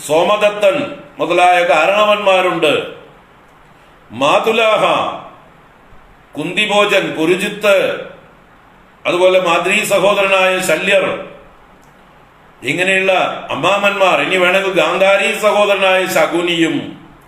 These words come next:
മാതുലന്മാരാണൊക്കെ, അമ്മാമന്മാരുണ്ട്.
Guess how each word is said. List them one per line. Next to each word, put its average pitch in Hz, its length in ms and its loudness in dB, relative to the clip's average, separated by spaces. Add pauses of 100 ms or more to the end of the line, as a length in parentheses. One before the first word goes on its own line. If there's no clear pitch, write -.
(480)
മാതുലന്മാരാണൊക്കെ, 160 1500 0
അമ്മാമന്മാരുണ്ട്. 170 1120 -2